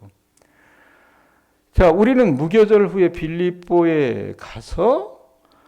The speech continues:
배로 닷새만에 떠나 드로아에 있는 그들에게 가서 이레를 머무니라. 바울 일행이요,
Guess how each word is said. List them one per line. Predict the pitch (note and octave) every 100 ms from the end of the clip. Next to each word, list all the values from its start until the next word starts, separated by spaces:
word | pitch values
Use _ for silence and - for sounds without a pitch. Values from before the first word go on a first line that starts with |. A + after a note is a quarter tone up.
| _ _ _ _ -
배로 | D3+ D#3+
닷새만에 | D3 C#3 D3+ C#3 B2 B2
떠나 | A2 G2+
드로아에 | C#3+ D#3 E3 D#3+ D#3+
있는 | C#3 C#3 C#3
그들에게 | B2+ A#2 A#2+ A2+ G#2
가서 | G2 F2+ F2 - E3+ C4+ F#4 -
이레를 | G2 G2 A2 A#2 D3 G3
머무니라. | D#3+ A#2+ G#2 E2 D2+
바울 | B2 D#3 A#3 A3+
일행이요, | C#3 C3 A#2+ A#2 A2 G3+ B2+ F#2 E2+